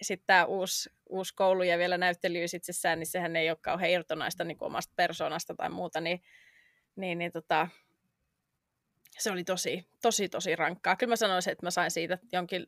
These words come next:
sortin burnoutin niinku jälkeenpäin, koska se oli niin, se oli niin paljon, <laughs> että tota, oli niin, jotenkin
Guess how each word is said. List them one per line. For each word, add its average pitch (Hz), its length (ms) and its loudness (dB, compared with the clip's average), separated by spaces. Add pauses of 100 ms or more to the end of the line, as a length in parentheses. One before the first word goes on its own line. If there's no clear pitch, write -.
(120)
sortin 185 340 -2
burnoutin 175 640 0
niinku 190 440 -6
jälkeenpäin, 190 680 2
koska 208 240 -6
se 196 120 -4
oli 180 160 -2
niin, 170 400 -6 (380)
se - 140 -4
oli 180 160 0
niin 170 200 -6
paljon, 180 480 -2 (720)
<laughs> - 680 -14
että 190 320 -6
tota, 156 420 -4
oli 160 240 -4
niin, 165 220 -4 (300)
jotenkin 160 480 -10